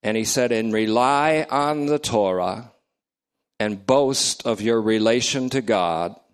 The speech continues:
or boast in God, which means your relation to God. And you, and all of these are quotes of this teacher, "You rely on Torah," Paul says to this guy. "You call yourself a Jew, you rely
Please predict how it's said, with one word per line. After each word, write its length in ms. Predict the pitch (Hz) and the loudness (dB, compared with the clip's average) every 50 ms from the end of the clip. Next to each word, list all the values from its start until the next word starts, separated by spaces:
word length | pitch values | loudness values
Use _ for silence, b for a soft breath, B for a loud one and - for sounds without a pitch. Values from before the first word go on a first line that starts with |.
| _ _ | _ _
or 160 | 87 82 78 | -6 -6 -6
boast 400 | 85 98 98 101 104 - - - | -4 -2 -2 -2 -2 -2 -4 -6
in 120 | 110 110 | -6 -2
God, 240 | 104 104 95 95 92 | 0 0 0 0 -2
which 200 | 92 90 - - | -4 -6 -6 -6
means 240 | 104 101 98 95 92 | -6 -6 -4 -4 -4
your 120 | 95 95 | -2 -2
relation 540 | 95 92 90 98 107 107 104 - - 98 90 | -2 -2 0 0 0 0 0 -2 -6 -6 -6
to 80 | 90 87 | -6 -6
God. 400 | - 85 82 78 71 73 82 - _ _ _ _ _ _ _ _ _ _ _ _ _ _ _ _ _ _ _ _ | -4 -4 -4 -4 -6 -8 -10 -12 _ _ _ _ _ _ _ _ _ _ _ _ _ _ _ _ _ _ _ _
And 320 | - 110 120 120 123 127 | -2 0 0 0 0 0
you, 280 | 117 123 127 127 127 131 | 2 4 4 4 4 2
and 180 | - 104 110 120 | 0 -4 -4 -4
all 300 | - - 139 160 170 170 | 0 0 2 2 4 2
of 60 | 165 | 2
these 220 | 156 170 156 127 139 | 2 2 2 2 0
are 80 | 131 | -2
quotes 400 | - - - 156 151 147 147 - | -2 0 2 2 2 2 0 -2
of 80 | 127 110 | -2 -2
this 180 | 113 110 - | -2 -2 -2
teacher, 460 | - - 131 131 123 - - 90 87 92 | -2 0 -2 -2 -2 -2 -2 -2 -2 0
"You 320 | 98 110 120 123 120 120 | 0 0 2 2 0 0
rely 640 | 113 113 123 120 117 120 123 131 139 147 151 156 156 | 0 0 0 2 2 2 4 4 4 2 2 2 0
on 400 | - 143 147 147 147 147 151 135 | 0 0 0 0 0 -2 -2 -4
Torah," 720 | - - - 156 147 139 127 113 104 92 82 78 71 - - | -4 -4 0 2 2 2 2 2 0 -2 -2 -4 -6 -8 -10
Paul 340 | - 104 87 76 78 73 - | -6 -4 -4 -4 -4 -6 -8
says 440 | - - - 71 - - - - - | -6 -6 -6 -6 -6 -8 -10 -12 -10
to 120 | - - | -8 -8
this 240 | 87 87 82 - - | -8 -8 -6 -8 -8
guy. 360 | - - - - - - - - _ _ _ _ _ _ _ _ _ _ _ _ _ _ _ _ _ _ _ _ _ | -8 -8 -10 -10 -10 -12 -16 -20 _ _ _ _ _ _ _ _ _ _ _ _ _ _ _ _ _ _ _ _ _
"You 120 | - 110 95 | -8 -8 -4
call 280 | - 135 131 120 123 | 0 0 2 2 4
yourself 440 | 120 117 113 - - 131 120 117 - | 2 2 0 2 2 2 0 2 0
a 40 | 120 | -2
Jew, 380 | 107 - - 135 139 151 151 127 | -2 0 0 2 2 4 4 2
you 140 | 110 107 | 2 0
rely 680 | 90 98 95 95 101 110 117 120 123 127 127 127 131 127 | 0 0 0 2 2 2 4 4 4 2 2 2 0 0